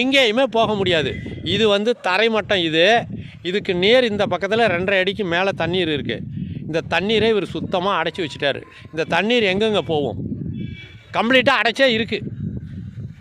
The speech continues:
இதுல ஆடு மாடு மேய்ஞ்சது போக, விதைச்சது போக, அங்க பாருங்க, அவருடைய உய-, அவர் நடந்துட்டே இருக்காரு. அவருடைய உயரம் பாருங்க, நீர், இவ்வளவு நீர் இந்த மா-, இந்த பூ-, இந்த மயிலாடுதுறை மாவட்டத்திலேயே பூம்புகார் பகுதியில இந்த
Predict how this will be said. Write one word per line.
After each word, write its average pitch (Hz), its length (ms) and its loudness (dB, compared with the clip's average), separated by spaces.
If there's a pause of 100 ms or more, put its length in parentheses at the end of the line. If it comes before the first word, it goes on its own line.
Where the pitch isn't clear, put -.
(360)
இதுல 180 180 2 (120)
ஆடு 254 220 4
மாடு 226 240 4
மேய்ஞ்சது 214 320 2 (100)
போக, 196 140 4 (140)
விதைச்சது 202 420 0
போக, 190 120 2
அங்க 156 140 -4
பாருங்க, 160 300 0
அவருடைய 143 280 0
உய-, 160 240 2
அவர் 147 200 -2
நடந்துட்டே 190 400 0
இருக்காரு. 139 280 0 (920)
அவருடைய 143 280 -2
உயரம் 190 280 2
பாருங்க, 156 300 0
நீர், 156 200 0
இவ்வளவு 180 360 2
நீர் 190 200 4 (440)
இந்த 180 120 0 (120)
மா-, 160 260 0
இந்த 175 140 -2 (180)
பூ-, 202 200 0
இந்த 165 200 0
மயிலாடுதுறை 226 520 4 (100)
மாவட்டத்திலேயே 190 680 0 (380)
பூம்புகார் 226 560 2
பகுதியில 185 320 2 (360)
இந்த 156 120 0